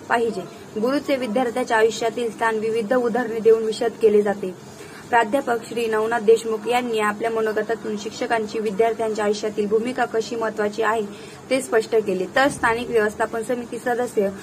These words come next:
माननीय श्री अशोकराव आहेर यांनी आपल्या आयुष्यातील काही निवडक प्रसंग सांगत आयुष्यात गुरु का महत्त्वाचा असतात हे विशद केले.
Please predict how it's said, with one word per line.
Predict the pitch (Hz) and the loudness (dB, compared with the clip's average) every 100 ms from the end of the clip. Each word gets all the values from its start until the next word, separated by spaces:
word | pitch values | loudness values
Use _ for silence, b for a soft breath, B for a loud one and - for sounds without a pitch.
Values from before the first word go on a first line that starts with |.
| B - | B 4
माननीय | 220 220 233 247 233 | 6 6 2 -2 -4
श्री | - 233 214 | -4 2 4
अशोकराव | 208 233 220 220 214 | 4 0 2 4 4
आहेर | 226 247 220 | 4 4 4
यांनी | 220 214 233 233 | 4 2 0 0
आपल्या | 208 214 214 214 B B B | 0 2 0 0 B B B
आयुष्यातील | 208 226 269 247 226 | 4 4 0 -2 -2
काही | 226 220 233 | 2 0 0
निवडक | 233 254 277 | 0 0 0
प्रसंग | 240 240 233 226 | -2 -4 -2 -2
सांगत | 220 214 220 208 | -2 -2 -2 0
आयुष्यात | 208 220 254 214 B B B 220 | 0 0 0 -2 B B B -4
गुरु | 269 302 | 2 2
का | 311 254 | 2 2
महत्त्वाचा | 247 226 220 220 214 | 2 2 2 4 2
असतात | 226 226 220 | 2 0 0
हे | 240 262 277 262 - - | 2 4 4 0 -10 -10
विशद | 226 240 247 - | -6 -2 -2 2
केले. | 214 196 | 2 2